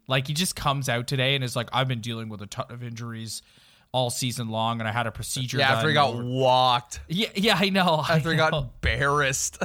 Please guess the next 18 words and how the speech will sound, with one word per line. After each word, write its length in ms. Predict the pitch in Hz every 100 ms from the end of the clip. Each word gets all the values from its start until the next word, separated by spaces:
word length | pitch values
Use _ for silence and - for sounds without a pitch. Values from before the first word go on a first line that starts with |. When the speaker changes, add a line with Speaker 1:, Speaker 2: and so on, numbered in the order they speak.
| 160
Speaker 1:
I 320 | 165 165 165
know, 240 | 165 156
Speaker 2:
After 220 | 156 143
Speaker 1:
I 20 | 147
Speaker 2:
he 40 |
got 200 | 147 160
Speaker 1:
know. 80 | 92
Speaker 2:
embarrassed. 800 | - 135 123 139 143 135 - - _ _ _ -
Speaker 1:
I 220 | 139 135
know. 280 | 123 95 65
And 140 | 139
Speaker 2:
It's 100 | 147
Speaker 1:
I, 40 | 147
Speaker 2:
like 100 | 151
Speaker 1:
and 80 | 147
it's 40 |
Speaker 2:
Aaron 200 | 151
Speaker 1:
just 40 | 160